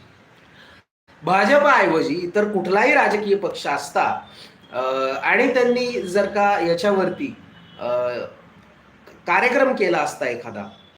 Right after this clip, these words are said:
की शैक्षणिक प्रांगणामध्ये, अ, समजा, अ, विरोधी पक्षातले जरी असतील आणि त्यांनी आपल्या पक्षाच्या नावाने एखादा कार्यक्रम असा केला आणि त्याला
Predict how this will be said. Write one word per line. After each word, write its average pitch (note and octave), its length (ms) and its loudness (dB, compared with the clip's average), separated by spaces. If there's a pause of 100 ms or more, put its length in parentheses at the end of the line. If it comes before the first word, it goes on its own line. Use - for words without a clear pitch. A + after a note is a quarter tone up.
(320)
की B3+ 140 -8
शैक्षणिक A3+ 540 -2
प्रांगणामध्ये, G#3 1000 0 (220)
अ, C#3+ 440 0
समजा, F#3+ 680 -2 (380)
अ, A2+ 60 -12 (960)
विरोधी A3+ 340 4
पक्षातले F#3+ 540 -2
जरी F3 200 0
असतील D#3+ 300 -4
आणि E3+ 200 -2
त्यांनी G3 260 -2
आपल्या G3+ 300 -2
पक्षाच्या F#3+ 480 -6
नावाने E3+ 400 -2
एखादा D3+ 280 -6
कार्यक्रम D3 460 -6
असा C#3+ 140 -10
केला D3+ 220 -8
आणि D#3+ 140 -8
त्याला E3+ 220 -4